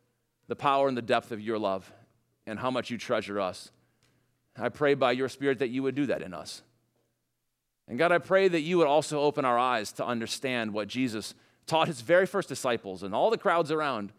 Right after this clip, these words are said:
and teaches us also. And I pray that you would give us the, the internal courage, God, the spiritual honesty to recognize what it is that we treasure. And then, God, fill us up with faith and courage. Fill us up with joy by treasuring what it is that you treasure.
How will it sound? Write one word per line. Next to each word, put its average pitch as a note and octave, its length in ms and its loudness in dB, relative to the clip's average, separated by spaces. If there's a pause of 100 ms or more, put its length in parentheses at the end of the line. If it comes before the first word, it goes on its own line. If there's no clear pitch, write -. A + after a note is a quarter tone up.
(460)
and A2+ 140 -12
teaches B2+ 320 -6
us B2+ 140 0
also. G2+ 400 0 (880)
And - 100 0
I - 20 2
pray A3 140 2
that A#3 80 0
you G#3 100 0
would F3 100 2
give F3+ 140 4
us D#3+ 180 4
the, A2 320 2 (480)
the B2+ 140 0
internal G3 440 2
courage, C3+ 460 2
God, C3+ 320 2
the G#2+ 60 -8
spiritual F3+ 560 0
honesty A2 540 -4 (640)
to D3 100 2
recognize F3+ 560 2
what E3 180 4
it F3 80 0
is E3 140 0
that D3+ 100 -2
we C3+ 80 -2
treasure. D#3 520 -2 (760)
And D#3+ 200 -2
then, A3+ 140 2
God, G3+ 260 4
fill C#4 220 2
us C4 140 6
up B3 120 0
with D3+ 120 -6
faith D#3 420 0 (680)
and B2+ 180 -4
courage. C3+ 560 2 (1080)
Fill A#3+ 120 6
us A#3 100 2
up G3+ 80 4
with C#3+ 120 -2
joy C#3+ 440 6
by A2+ 140 0
treasuring C3+ 540 0
what D3+ 140 2
it C#3+ 80 0
is C#3 200 2
that G#2+ 140 -2
you A#2+ 140 -4
treasure. E2+ 460 -8